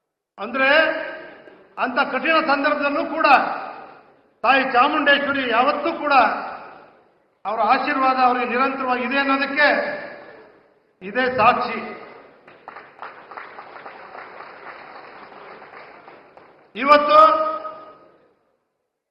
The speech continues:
ಉಪಮುಖ್ಯಮಂತ್ರಿಗಳಾಗಿ ಡಿ ಕೆ ಶಿವಕುಮಾರ್ ಅವರು ಬಂದಿದ್ದಾರೆ, ಕಾಂಗ್ರೆಸ್ ಪಕ್ಷದ ಅಧ್ಯಕ್ಷರಾಗಿದ್ದಾರೆ.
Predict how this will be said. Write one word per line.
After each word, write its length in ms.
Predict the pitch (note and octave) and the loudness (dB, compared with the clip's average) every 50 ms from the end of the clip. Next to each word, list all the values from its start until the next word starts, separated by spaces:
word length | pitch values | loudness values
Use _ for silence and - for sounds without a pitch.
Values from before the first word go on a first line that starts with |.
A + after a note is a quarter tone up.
| _ _ _ _ _ - | _ _ _ _ _ -12
ಉಪಮುಖ್ಯಮಂತ್ರಿಗಳಾಗಿ 1000 | G3+ G3+ D4 D#4+ D#4 D#4 D#4 D#4 D#4+ D4+ D#4 C#4 - D4 C#4+ C#4+ C#4+ C#4+ C#4+ C4 | -6 -2 -2 0 0 0 -2 -2 -4 -4 -4 -4 -2 -2 0 0 0 0 -2 -2
ಡಿ 160 | - D4 D4 | -4 -4 -6
ಕೆ 220 | - D#4 D4+ - | -4 -4 -4 -4
ಶಿವಕುಮಾರ್ 420 | D4+ C#4+ D4 - D4+ D4+ D4 D4 D4 | -4 -6 -6 -4 -2 0 0 2 4
ಅವರು 220 | C#4+ C#4+ C#4+ C#4 | 4 2 2 0
ಬಂದಿದ್ದಾರೆ, 460 | B3 C4 B3 C#4+ C#4+ C#4 C#4 B3+ A#3 G#3 F3+ - - - - - - - - _ _ _ _ _ _ _ _ _ _ _ _ _ _ - | -2 -4 -4 -2 0 0 0 0 0 -4 -6 -8 -10 -14 -16 -18 -20 -20 -20 _ _ _ _ _ _ _ _ _ _ _ _ _ _ -6
ಕಾಂಗ್ರೆಸ್ 460 | - G3 C#4 C#4+ C#4+ D4+ D4 C#4 D4 | -2 -2 -2 0 0 0 0 0 0
ಪಕ್ಷದ 240 | C#4+ C4+ - C#4 C#4 | -4 -4 -4 -2 -2
ಅಧ್ಯಕ್ಷರಾಗಿದ್ದಾರೆ. 1200 | C4 B3 B3 B3 - C#4+ C#4 C#4 B3+ B3+ B3+ B3 B3+ B3 B3+ B3 A#3 A3+ - - - - - | -2 -2 -2 -2 -4 -4 -4 -2 -2 -2 -2 -2 -2 -4 -2 -2 -2 -4 -6 -10 -12 -14 -16